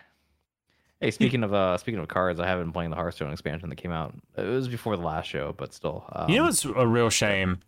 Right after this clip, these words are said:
Speaker 2: is, like, a lot of these exploration games that look really fun are horror games, and it's like, ugh,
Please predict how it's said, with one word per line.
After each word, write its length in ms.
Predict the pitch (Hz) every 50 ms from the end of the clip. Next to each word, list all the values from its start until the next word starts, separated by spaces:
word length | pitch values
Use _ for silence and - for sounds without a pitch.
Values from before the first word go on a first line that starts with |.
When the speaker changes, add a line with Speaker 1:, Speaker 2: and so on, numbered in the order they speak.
| _ _ _ _ _ _ _ _ _ _ _ _ -
Speaker 2:
is, 280 | 120 120 120 113 -
like, 280 | 120 113 104 101 101 - -
a 60 | 107
lot 200 | 107 107 113 123
of 60 | 135 127
these 260 | 151 143 131 107 - -
exploration 680 | 120 110 - - - 110 98 95 92 98 - - 123 110
games 320 | 107 110 110 110 104 -
that 80 | - 98
look 160 | 98 92 90
really 220 | 98 101 98 90
fun 480 | - - - 95 92 92 92 92 92 101 -
are 100 | - 87 85
horror 380 | - 95 92 90 95 98 104
games, 540 | 101 104 107 110 110 110 117 - - - - - _ _ _ _ _ _ _
and 100 | - 95
it's 120 | 98 90 -
like, 180 | 95 92 - -
ugh, 180 | 131 131 123 101